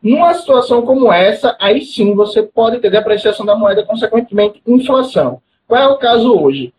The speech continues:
Via de regra, a maioria das indústrias brasileiras estão funcionando com apenas quarenta por cento da sua capacidade instalada funcionando.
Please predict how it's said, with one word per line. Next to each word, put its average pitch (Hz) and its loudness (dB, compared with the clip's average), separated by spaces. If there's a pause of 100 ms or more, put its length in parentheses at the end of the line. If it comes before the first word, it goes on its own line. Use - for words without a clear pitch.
(340)
Via 233 0
de 262 0
regra, 226 2
a 202 2
maioria 220 2
das 208 0
indústrias 196 0
brasileiras 190 0
estão 214 -4
funcionando 220 0
com 202 -2
apenas 190 -2
quarenta 214 -2
por 220 -8
cento 185 -2
da 196 2
sua 190 0
capacidade 185 -4
instalada 175 0
funcionando. 156 -2